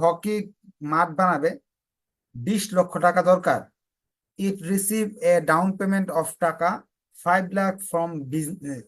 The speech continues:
local business to support the project। এখন যে তার বিশ লাখ টাকা দরকার ব্যবসা করার জন্য, পাঁচ লাখ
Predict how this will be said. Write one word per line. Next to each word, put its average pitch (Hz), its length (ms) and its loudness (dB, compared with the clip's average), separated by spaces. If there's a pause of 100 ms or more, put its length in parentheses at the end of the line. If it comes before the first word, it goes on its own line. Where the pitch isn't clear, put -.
(140)
local 180 260 2 (100)
business 175 360 2 (200)
to 185 80 -2 (140)
support 180 400 2 (120)
the 160 100 6 (120)
project। 185 380 2 (1300)
এখন 175 160 -2 (120)
যে 196 80 -2 (120)
তার 180 200 8 (480)
বিশ 202 160 -2 (140)
লাখ 175 120 4 (100)
টাকা 185 220 2
দরকার 175 280 0 (100)
ব্যবসা 160 300 -4
করার 165 240 4
জন্য, 143 160 -4 (720)
পাঁচ 190 200 4 (200)
লাখ 175 140 4